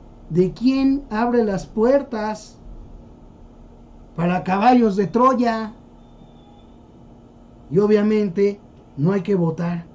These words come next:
Eso se los digo a los militantes de Morena.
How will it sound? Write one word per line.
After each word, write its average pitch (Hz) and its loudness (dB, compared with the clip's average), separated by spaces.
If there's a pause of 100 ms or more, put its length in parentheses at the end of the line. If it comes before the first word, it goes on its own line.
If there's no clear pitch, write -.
(1120)
Eso 180 0
se 160 -4
los 160 -2
digo 208 2
a - 2
los 160 2
militantes 156 -2
de 151 -2
Morena. 156 -2